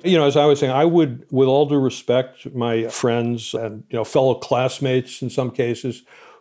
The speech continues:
who work for these firms, I wouldn't pay very much attention to any of those odds. I'd ask them, "Compared to what?" As I was just telling a little while ago. If you know nothing, ever, and you say that the United States is gonna go into recession within two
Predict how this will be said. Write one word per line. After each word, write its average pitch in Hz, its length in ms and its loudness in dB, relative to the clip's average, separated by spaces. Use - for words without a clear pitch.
who 127 100 0
work 117 320 -2
for 135 120 -2
these 117 200 0
firms, 120 600 -4
I 123 140 0
wouldn't 120 340 -2
pay 110 160 -2
very 107 280 -4
much 110 220 -10
attention 110 540 -14
to - 200 -16
any 123 200 -2
of 104 100 -6
those 107 220 -10
odds. 113 380 -10
I'd 117 120 0
ask 117 300 -2
them, 120 100 -6
"Compared 123 440 -4
to 110 80 -4
what?" 107 500 -6
As 110 120 -6
I 117 80 0
was 135 160 2
just - 380 -6
telling 123 240 -4
a 113 40 -2
little 110 220 -4
while 113 280 -4
ago. 104 320 -10
If 135 160 -2
you 160 80 4
know 147 160 4
nothing, 123 580 -2
ever, 123 380 -2
and 120 140 -2
you 117 80 0
say 123 320 0
that 107 260 -2
the 107 320 -2
United 120 440 0
States 117 420 -4
is 107 120 -6
gonna 110 280 -6
go 110 100 -2
into 107 100 -6
recession 107 640 -6
within 107 240 -10
two 113 240 -4